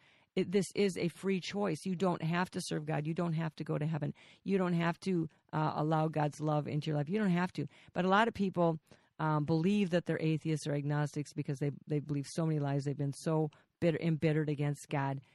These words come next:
Because in the big war between God and Satan, that was the whole thing. Satan was gonna try to get us to all become embittered against the love of God, judge God, get mad at God, blame God for every bad thing Satan has done to us. And so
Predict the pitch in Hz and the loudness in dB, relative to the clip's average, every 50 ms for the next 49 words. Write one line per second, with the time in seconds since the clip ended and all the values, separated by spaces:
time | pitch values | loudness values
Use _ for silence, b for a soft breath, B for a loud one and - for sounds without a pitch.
0 | b b b b - 175 196 196 175 180 190 202 196 185 165 202 196 180 170 175 | b b b b -4 2 2 4 4 4 4 4 4 4 6 4 4 4 2 4
1 | 180 202 214 208 180 175 175 - 185 175 170 175 170 165 165 165 156 - - 220 | 6 6 8 8 6 4 2 2 0 2 4 4 4 4 4 2 -2 -2 -2 0
2 | 226 160 165 165 151 - 160 156 - 165 151 151 160 151 143 - - 104 110 95 | 0 2 2 0 2 2 0 0 0 0 0 0 0 -2 -2 -2 -4 -4 -2 -2
3 | - 139 - - - - - 143 143 147 156 151 143 143 - 165 151 139 143 135 | -4 -6 -4 -4 -4 -4 -2 -4 -4 -4 -2 -4 -4 -2 -2 -2 -2 -2 -2 -2
4 | 127 156 147 143 143 135 - - - - 139 139 131 143 - - 185 240 226 170 | 0 0 0 2 0 -2 -2 -4 -4 0 0 0 0 -2 -4 -2 -2 0 0 0
5 | 139 - b b b b b b b 165 165 139 143 165 156 147 147 139 147 139 | 0 -2 b b b b b b b 2 2 4 6 6 6 6 6 4 2 2
6 | 151 147 139 139 - - 143 143 143 135 135 143 131 135 - 143 139 135 139 135 | 2 2 0 0 -2 -2 0 2 2 2 2 0 -2 0 2 2 4 4 4 2
7 | 131 _ - - - 165 139 143 - - - 156 151 135 135 135 127 151 - - | 0 _ -8 0 2 4 4 4 2 -2 -2 0 2 2 2 0 0 -2 -2 0
8 | 151 147 139 139 139 131 - - 143 139 131 135 139 135 b b b b b - | 2 2 4 4 2 0 0 -2 -2 0 0 0 -2 -4 b b b b b 0
9 | 175 170 170 160 151 143 151 135 135 139 135 165 - - 165 160 156 147 151 143 | 2 4 4 4 4 4 4 2 2 2 0 -2 -2 0 0 0 2 2 2 2
10 | 143 135 - 156 147 143 135 - 156 131 120 135 131 131 - 147 143 156 165 170 | 2 0 0 0 0 0 0 -2 -2 -2 0 -2 -4 -2 -2 0 0 0 0 0
11 | 151 139 - 147 - - b b b b b b b - 160 165 - - - 175 | -2 -2 -2 -4 -6 -10 b b b b b b b 0 0 0 0 -2 2 4
12 | 160 156 151 151 139 | 6 6 6 4 2